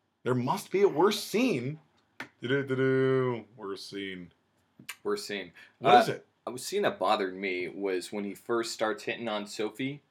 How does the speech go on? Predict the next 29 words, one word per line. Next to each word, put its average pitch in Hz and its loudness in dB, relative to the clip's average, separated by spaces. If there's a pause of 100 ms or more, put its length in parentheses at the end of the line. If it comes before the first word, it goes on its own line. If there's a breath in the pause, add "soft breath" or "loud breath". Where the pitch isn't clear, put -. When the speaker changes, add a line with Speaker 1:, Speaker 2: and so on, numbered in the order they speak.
(560)
Speaker 2:
and 101 -8
he 101 -4
starts 104 -2
talking 104 4
about 98 2
literature 113 -2
a 110 -4
little 113 -4
bit, 113 0
right? 110 -2
And 101 -8
he, 92 -8
he 98 -12
starts 104 -4
talking 98 -2
about 95 -6
the - -12
Kafka 90 -2
or 101 -2
whatever. 95 -2 (240 soft breath)
Did 226 -8
you - -12
check 415 0
out 392 6
the 151 -8 (100)
classroom 196 8
they 196 4
were 190 2
in? 185 2